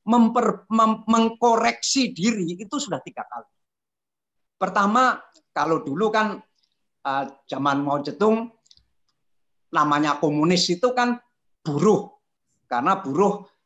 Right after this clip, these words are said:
eh, berten-, ber-, berhadapan dengan majikan. Tetapi begitu masuk Tiongkok, buruh kan kurang ada, karena negara agraris. Maka komunisme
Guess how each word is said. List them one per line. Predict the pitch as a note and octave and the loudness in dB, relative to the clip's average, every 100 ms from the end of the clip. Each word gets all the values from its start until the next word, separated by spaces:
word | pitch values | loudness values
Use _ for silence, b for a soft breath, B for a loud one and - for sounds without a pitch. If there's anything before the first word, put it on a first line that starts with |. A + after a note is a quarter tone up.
| _ | _
eh, | C3+ C3+ | -4 -4
berten-, | D3 C3 D3 C#3+ - | -2 0 -2 -2 -2
ber-, | C#3+ C#3 C3+ C#3+ | 0 2 0 -2
berhadapan | C#3+ C3 C#3 C#3 G3 | -2 -2 -2 -2 -2
dengan | F#3 C#3 D3 | -2 -4 -4
majikan. | B2+ - - C3+ G#3+ _ _ _ _ _ _ _ | -6 -10 -8 -8 -8 _ _ _ _ _ _ _
Tetapi | - B3+ A#3+ D4+ D#4+ | -4 -2 -2 -2 -4
begitu | F#3 F3+ F3+ G3+ | -4 -4 -4 0
masuk | F3+ E3+ G3+ - | 0 0 -4 -6
Tiongkok, | E3+ A2+ A#2 G3 C#4+ - _ _ _ _ _ | -6 -6 -2 0 0 -4 _ _ _ _ _
buruh | G3+ B3 E4 - | 2 4 2 2
kan | F#4 F4+ - _ _ - | -2 -2 -6 _ _ -2
kurang | C4 B3+ | 0 2
ada, | C#4+ D4+ G3 D#3+ - - _ _ _ | 2 2 0 -2 -6 -20 _ _ _
karena | F3 E3 D4 | -8 -2 -2
negara | B3 G3 - | -2 -2 -2
agraris. | F#3 - G#3+ C#4+ E3+ - - _ _ _ - | -4 0 0 2 0 -4 -14 _ _ _ -4
Maka | C#3 A#2+ B3 - | -2 0 -2 -2
komunisme | F3 D#3 D3 C#3+ E3 | -2 0 0 -2 0